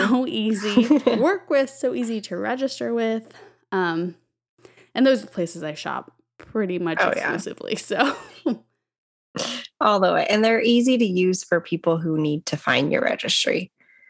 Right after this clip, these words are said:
Speaker 2: More
Speaker 1: Yeah.
Speaker 2: importantly, like, they can just go and search your name and it pops up really quick. Oh, and Walmart. I did register at Walmart.
Speaker 1: Yes, I was gonna say me too. I did get a,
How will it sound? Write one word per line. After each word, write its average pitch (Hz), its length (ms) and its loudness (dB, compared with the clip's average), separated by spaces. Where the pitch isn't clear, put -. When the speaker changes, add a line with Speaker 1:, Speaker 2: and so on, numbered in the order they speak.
Speaker 2:
More 220 100 2
Speaker 1:
Yeah. - 180 4
Speaker 2:
importantly, 151 460 0
like, 180 240 2
they 175 120 4
can 180 120 0
just 170 220 0
go 170 120 4
and 165 160 0
search 160 240 0
your 170 120 0
name 160 280 0
and 160 80 0
it - 140 -6
pops - 300 -2
up - 180 0
really - 240 0
quick. - 380 -4
Oh, 208 220 4
and 220 240 4
Walmart. 180 520 2
I 180 80 2
did 185 160 0
register 190 420 0
at - 60 -2
Walmart. 165 360 0
Speaker 1:
Yes, 247 360 2
I 226 40 0
was 220 100 -2
gonna 233 160 -2
say 233 160 0
me 220 160 0
too. 226 420 0
I 175 100 0
did 185 240 -4
get 208 160 -4
a, 202 240 -2